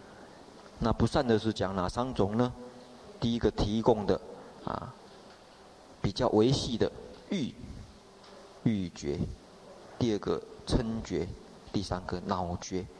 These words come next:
啊。一个是下面有在解释啊，贪欲的，还有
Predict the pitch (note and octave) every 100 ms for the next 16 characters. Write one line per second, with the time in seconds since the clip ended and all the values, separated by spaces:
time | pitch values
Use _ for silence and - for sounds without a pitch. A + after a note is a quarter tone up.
0 | - - - - - - - - - -
1 | - - - F#2+ F#2+ F2+ F#2 F2+ F2 F2+
2 | F#2 - - - - - - - - -
3 | - - - - - A2+ G#2+ F#2 G#2 -
4 | F2 - F#2+ E2+ - - G#2 G2 G#2 G2
5 | F2 - - - F2